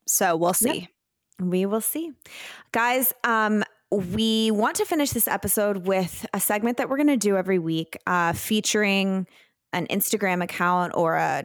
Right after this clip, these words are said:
Speaker 2: an Etsy shop or a Twitter account that we really think you guys should follow or check out. Um, this week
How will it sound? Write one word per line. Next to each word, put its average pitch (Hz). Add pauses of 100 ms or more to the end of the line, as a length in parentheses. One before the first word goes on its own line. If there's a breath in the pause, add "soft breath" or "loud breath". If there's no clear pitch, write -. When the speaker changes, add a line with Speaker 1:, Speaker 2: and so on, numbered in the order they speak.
Speaker 2:
an 180
Etsy 175
shop 170
or 135 (220)
a 185
Twitter 202
account 185
that 170
we 190
really 175
think 170
you 180
guys 156
should 175
follow 170
or 151
check -
out. 180 (480 loud breath)
Um, 170
this 220
week 240